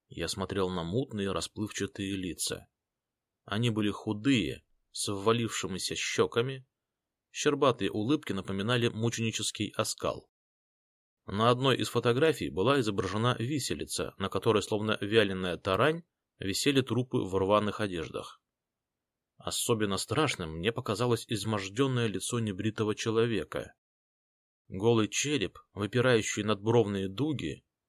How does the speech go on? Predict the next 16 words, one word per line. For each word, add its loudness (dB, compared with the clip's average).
узкие -2
губы -4
и -4
пронзительный -2
взгляд 0
больших -2
круглых -4
глаз. -2
Казалось, 2
человек 0
с -6
фотографии -4
смотрел -2
прямо -2
на -2
меня. -4